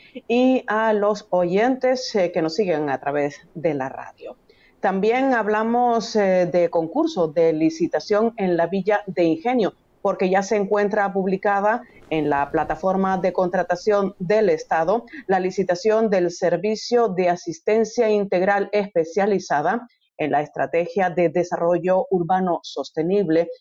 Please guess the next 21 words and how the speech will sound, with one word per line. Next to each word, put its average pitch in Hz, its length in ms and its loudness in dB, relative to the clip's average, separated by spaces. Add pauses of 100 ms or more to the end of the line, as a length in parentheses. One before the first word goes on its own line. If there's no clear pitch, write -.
(120)
edusi, 165 640 -4
del 185 260 -2
municipio 175 720 0
de 147 160 -2
Ingenio. 131 580 -6 (400)
El 196 160 -2
presente 208 720 0
contrato, 214 800 0
pues, 156 600 0
eh, 165 280 4
se 180 240 -2
basará 165 600 -2 (240)
en 147 200 0
la 147 280 0
asistencia, 175 1300 -2
eh, 165 200 0
de 165 140 -2
soporte, 226 840 -2
el 160 100 2
apoyo 165 460 0
jurídico, 190 800 -2